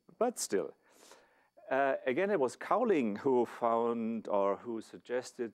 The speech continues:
this one important piece of all the dynamo models, which is the omega effect. So you create a polo-, a toroidal field out of a poloidal field by differential rotation.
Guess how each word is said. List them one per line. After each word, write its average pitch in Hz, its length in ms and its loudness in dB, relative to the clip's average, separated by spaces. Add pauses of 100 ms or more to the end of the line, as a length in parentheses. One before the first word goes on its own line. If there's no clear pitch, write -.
this - 360 -10
one 113 240 -2
important 113 800 -8
piece 156 380 -14
of 117 140 -12
all 107 160 -10
the 104 100 -8
dynamo 107 400 -8
models, 98 420 -8
which - 200 -16
is 98 100 -18
the 82 140 -8
omega 117 500 -8
effect. 120 440 -16
So 95 340 -16
you 90 180 -14
create 95 480 -14
a 87 120 -14 (140)
polo-, 90 300 -12
a 87 160 -10
toroidal 87 400 -14
field 107 360 -18
out 92 120 -14
of 95 100 -18
a - 160 -20
poloidal 85 380 -14
field 87 140 -18
by 85 160 -12
differential 104 560 -8
rotation. - 480 -6